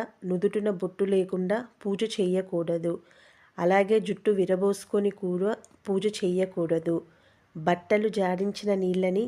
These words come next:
కాళ్ళపైన ఎప్పటికీ పోసుకోకూడదు. అలా చేస్తే జ్యేష్ఠాదేవి వస్తుంది. ఇల్లు ఊడ్చిన చీపురును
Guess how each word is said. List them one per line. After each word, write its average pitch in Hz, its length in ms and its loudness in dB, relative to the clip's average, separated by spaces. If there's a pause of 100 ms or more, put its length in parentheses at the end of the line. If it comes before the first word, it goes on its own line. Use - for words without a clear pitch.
కాళ్ళపైన 190 640 0 (100)
ఎప్పటికీ 180 500 -2
పోసుకోకూడదు. 180 1080 0 (600)
అలా 185 280 6
చేస్తే 185 560 4
జ్యేష్ఠాదేవి 180 880 4
వస్తుంది. 170 680 0 (1000)
ఇల్లు 196 360 2
ఊడ్చిన 208 400 0
చీపురును 190 680 -2